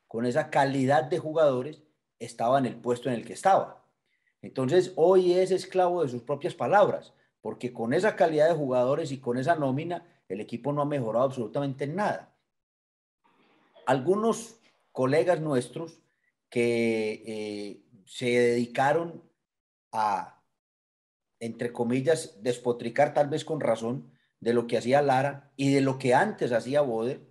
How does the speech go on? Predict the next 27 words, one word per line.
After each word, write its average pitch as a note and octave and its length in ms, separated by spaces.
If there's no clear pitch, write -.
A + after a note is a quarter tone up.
eh, A#2 300
siguen D3+ 320
aplaudiendo C#3 580
hoy F3 120
que F#3 100
porque C3 200
el B2 60
equipo B2 320
mejora. D3 560
Yo - 140
la C#3+ 120
verdad A2 260
no B2 80
lo D3 160
veo D#3 180
mejorar A2 480
absolutamente C#3+ 960
en C#3 140
nada. F3+ 340
Sigo A#2 280
viendo D#3 280
el D3+ 60
mismo D3+ 260
equipo D3 360
inseguro B2+ 580
en C#3+ 80
defensa, C#3+ 720